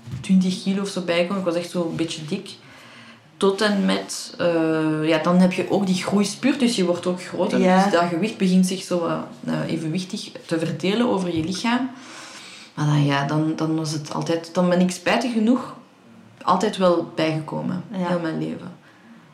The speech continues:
Speaker 1: Dus, ehm, ja, maar ik voel me nu goed.
Speaker 2: Ja.
Speaker 1: Dus nu, nu, nu beleef ik het ook, eh, heel anders.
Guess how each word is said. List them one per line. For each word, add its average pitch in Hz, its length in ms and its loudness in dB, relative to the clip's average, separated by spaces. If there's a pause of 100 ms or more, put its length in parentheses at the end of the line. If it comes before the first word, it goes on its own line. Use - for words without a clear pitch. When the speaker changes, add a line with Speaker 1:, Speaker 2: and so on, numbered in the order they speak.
(220)
Speaker 1:
Dus, 160 460 -12
ehm, 151 300 -4 (920)
ja, - 120 -14
maar 95 140 -2 (480)
ik 240 140 -4
voel 277 120 2
me 247 80 4
nu 185 80 2
goed. 147 480 -8
Speaker 2:
Ja. 190 280 2
Speaker 1:
Dus 190 140 0
nu, 233 200 6
nu, 233 340 6
nu 208 260 2
beleef 190 360 2
ik - 80 -10
het 175 180 -4
ook, 165 220 -4
eh, - 80 -10 (840)
heel 208 140 2
anders. 147 400 0